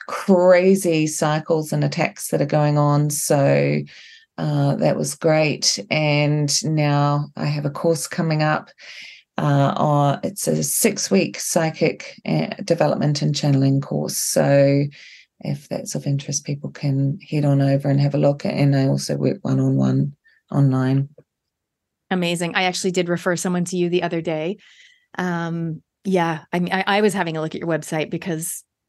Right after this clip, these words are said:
Speaker 2: it's just the, at this, at this time, more and more people are curious about spirituality. They're ready to lean in and learn more about themselves. What am I here for? What is my purpose?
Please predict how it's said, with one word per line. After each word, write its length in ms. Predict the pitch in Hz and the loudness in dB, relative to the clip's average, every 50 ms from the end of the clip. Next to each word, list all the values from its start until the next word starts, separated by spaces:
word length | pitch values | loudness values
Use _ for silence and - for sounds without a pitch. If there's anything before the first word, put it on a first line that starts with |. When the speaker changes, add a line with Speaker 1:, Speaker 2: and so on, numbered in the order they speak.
| _ _ - | _ _ -10
Speaker 2:
it's 140 | 202 - - | -8 -8 -4
just 280 | - 226 214 - - | -4 -4 -4 -4 -6
the, 380 | 214 196 196 208 233 247 262 - | -6 -2 2 4 4 4 4 2
at 220 | 254 254 233 220 | 0 0 -2 0
this, 260 | 226 285 294 277 - - - _ | 0 0 0 0 -2 -6 -6 _
at 220 | - 269 269 269 285 | -2 -2 0 2 2
this 200 | 294 277 277 - | 0 0 0 -2
time, 520 | - - 294 330 311 254 220 214 220 226 - - - - - - - _ | -10 -8 -4 0 0 2 2 2 0 0 -2 -6 -20 -20 -20 -20 -6 _
more 300 | - 226 233 240 247 269 | 4 4 6 6 6 6
and 80 | 269 269 | 6 6
more 120 | 285 294 | 4 4
people 280 | 269 - 240 202 196 190 | 2 0 0 0 2 2
are 80 | 185 180 | 0 0
curious 480 | 180 - 214 208 214 240 277 269 - | -2 -2 0 2 2 2 2 2 0
about 200 | 277 247 269 - | 0 0 0 -2
spirituality. 920 | - - - 262 254 254 - 262 254 208 170 165 160 156 156 151 151 160 _ - - - - - _ | -2 -2 0 2 2 2 0 0 0 2 2 0 -2 -4 -4 -6 -8 -10 _ -20 -20 -20 -20 -10 _
They're 600 | 190 180 202 196 196 190 190 190 190 190 190 185 | -2 2 4 4 4 4 4 4 4 4 2 0
ready 440 | 180 185 202 202 208 220 247 254 254 | 0 2 2 2 4 4 2 2 0
to 180 | - - 247 | 0 -2 -2
lean 320 | 226 214 202 196 196 190 185 | -2 -2 -2 -2 0 0 0
in 240 | 180 180 175 175 170 | 0 0 0 0 -2
and 300 | - 175 170 170 170 175 | -2 -2 -2 -2 -2 0
learn 280 | 175 180 180 185 185 | 0 0 0 0 0
more 200 | 185 180 175 175 | 0 0 0 0
about 260 | 170 165 175 165 - | 0 0 0 -2 -2
themselves. 640 | - 170 170 160 - - 180 170 170 160 160 - - | -2 -6 -6 -6 -2 0 0 0 0 0 -2 -4 -6
What 220 | 175 175 180 180 175 | -6 -4 -2 -2 -2
am 100 | 170 165 | -2 -4
I 80 | 156 | -6
here 320 | 156 156 - 214 233 226 214 | -6 -4 0 2 2 2 2
for? 240 | - - 196 180 | 0 -2 -4 -2
What 180 | 175 175 175 170 | -2 -2 -4 -4
is 120 | 175 - | -6 -6
my 120 | - - - | -8 -8 -8
purpose? 640 | - - - 226 220 214 - 196 190 185 - - | -8 -6 -2 -2 -2 0 0 0 -2 -2 -2 -8